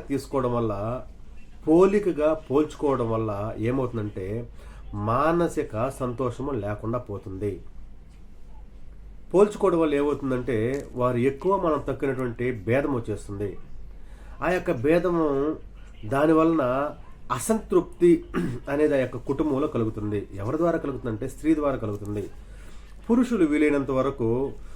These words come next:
వారు అలా ఉన్నారు, ఇలా ఉన్నారని అక్కడ విషయాలు ఇక్కడ, ఇక్కడ విషయాలు అక్కడ చెప్పుకోవడం చాలా తక్కువ. కానీ స్త్రీలు వారిని కుటుంబంతో పోల్చుకోవడం,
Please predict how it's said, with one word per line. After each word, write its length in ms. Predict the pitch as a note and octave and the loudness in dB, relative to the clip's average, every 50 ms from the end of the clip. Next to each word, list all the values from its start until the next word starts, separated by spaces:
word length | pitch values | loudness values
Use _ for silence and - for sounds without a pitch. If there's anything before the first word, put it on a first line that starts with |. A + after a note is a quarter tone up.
| - - - | -10 -4 -2
వారు 160 | C3 B2+ A2+ | 0 2 2
అలా 200 | G#2 G#2+ B2+ C#3 | 2 2 2 2
ఉన్నారు, 320 | D3 D3+ D#3 D#3 D3+ D3+ | 2 4 4 4 4 4
ఇలా 240 | D3+ C#3+ C#3 C#3 C#3 | 4 2 2 2 2
ఉన్నారని 600 | C#3+ C#3 C#3 C#3 C#3 C#3 C3 C3 A#2+ A2+ A2 A#2 | 2 2 2 2 2 2 2 2 2 0 0 0
అక్కడ 320 | B2+ - A#2 - - D#3 D#3 | -2 -4 -4 -4 -2 0 0
విషయాలు 260 | D3 C3+ D#3 C#3 C3 | 0 0 -2 -2 -2
ఇక్కడ, 200 | B2 - C3+ C3 | -2 -4 -4 -4
ఇక్కడ 200 | B2+ B2 - C3+ | -4 -4 -4 -4
విషయాలు 220 | C3 A2 C3 A#2+ | -4 -4 -4 -4
అక్కడ 140 | A#2 - A2+ - - | -4 -4 -6 -6 -6
చెప్పుకోవడం 340 | A2+ - - - A#2+ C#3+ C3+ - | -8 -8 -8 -8 -8 -6 -4 -4
చాలా 140 | C#3 A#2+ - - - | -4 -4 -4 -4 -6
తక్కువ. 360 | C3 - - D#3+ D3 A#2+ - - - - D#2+ C#3+ - - - - - - - - - - - - - - - - - - | -6 -4 -2 0 0 0 0 -4 -6 -6 -6 -6 -6 -6 -10 -12 -14 -14 -14 -16 -18 -18 -18 -18 -18 -16 -16 -10 -6 -4
కానీ 160 | B2 A#2 A2+ | -2 -2 -2
స్త్రీలు 720 | G#2+ - - - D3 E3 E3 C#3+ A#2 G2+ G#2 A2+ B2 B2 - - - - - - - - G#2+ | -4 -6 -4 0 2 2 4 2 2 0 -2 -2 -4 -4 -8 -10 -14 -14 -14 -14 -12 -6 -2
వారిని 720 | A2+ A#2+ C3+ D3 D#3 D#3 C#3+ C3+ B2 B2 C3 C#3+ D3 - - | 0 2 4 4 4 2 2 2 2 2 0 -2 -4 -6 -4
కుటుంబంతో 460 | - - F#3+ F#3+ F#3 F3+ E3+ E3+ D#3+ | -2 0 2 4 4 4 4 4 2
పోల్చుకోవడం, 720 | - - A#2+ A#2 A2 - - - C3+ B2+ C3 D3 D#3+ F3 | 0 2 0 0 -2 -2 -4 -4 -2 0 0 0 0 -2